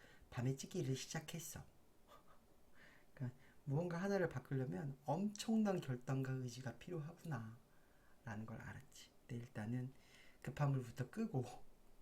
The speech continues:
급한 불을 끄고 다시 새벽에 찍는 습관을 한번 가져볼게요. 자, 두 번째 거 갑니다. 마찬가지로 에이비씨 순서고요. 에이비씨 순서 상관없이 글의 전체적인 맥락을 이해시켜드리고,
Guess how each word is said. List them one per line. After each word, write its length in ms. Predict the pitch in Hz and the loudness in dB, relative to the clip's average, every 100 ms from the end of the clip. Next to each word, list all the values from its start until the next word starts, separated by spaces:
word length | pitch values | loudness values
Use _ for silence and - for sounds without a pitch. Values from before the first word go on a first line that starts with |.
| - - - - - | -20 -20 -20 -20 -10
급한 300 | 135 131 123 | -2 -2 0
불을 240 | 123 120 | -4 -4
끄고 360 | 190 185 175 - - - | -4 -2 -4 -8 -20 -20
다시 380 | - 120 - - - - - - | -14 -12 -10 -12 -14 -20 -20 -12
새벽에 340 | - 180 151 | -4 0 0
찍는 240 | 143 151 135 | 0 0 0
습관을 360 | - - 113 110 | 0 -2 -2 -2
한번 260 | 107 127 143 - | -4 -6 -8 -12
가져볼게요. 540 | 107 107 - - - - - - - - - - - - - - - - - - - - - - | -10 -10 -12 -16 -18 -18 -18 -18 -20 -20 -20 -20 -20 -20 -20 -20 -20 -20 -18 -18 -16 -18 -18 -6
자, 200 | 110 - | -6 -2
두 140 | 165 | 0
번째 240 | 180 180 143 | 2 2 0
거 100 | 139 | 0
갑니다. 520 | 113 107 110 - 107 | 0 -2 -2 -4 -6
마찬가지로 560 | 110 - 123 117 117 113 | -4 -2 0 0 0 0
에이비씨 460 | 110 120 123 123 | 0 0 -2 -4
순서고요. 840 | 120 175 180 190 156 135 120 156 - - - - | -2 -2 0 0 2 2 2 -2 -6 -18 -20 -6
에이비씨 380 | 117 113 110 120 | -2 0 -2 -4
순서 600 | 123 170 160 143 165 214 - - - - - | -6 -4 2 2 2 -2 -8 -20 -20 -20 -8
상관없이 480 | 180 180 156 139 135 | -2 0 0 0 -2
글의 200 | 139 135 | 2 2
전체적인 500 | 131 123 139 135 131 | 2 -2 0 0 2
맥락을 400 | 120 120 117 113 | 0 0 -2 -2
이해시켜드리고, 1160 | 117 107 110 - - 120 117 110 - 185 220 | -2 -2 -4 -4 0 0 -2 -4 2 4 4